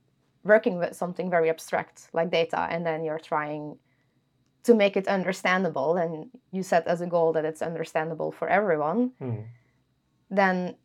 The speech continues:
Speaker 1: suddenly you have to think about how, uh, like, you're dealing with numbers and text, so there's, like, dyslexia that you really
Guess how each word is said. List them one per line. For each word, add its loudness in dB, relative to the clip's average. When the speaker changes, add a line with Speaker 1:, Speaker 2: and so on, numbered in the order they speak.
Speaker 1:
suddenly 2
you -2
have -4
to -4
think -2
about 2
how, 2
uh, -2
like, 0
you're -2
dealing 0
with -4
numbers 2
and -6
text, -2
so 0
there's, -4
like, -6
dyslexia -4
that -6
you -6
really -6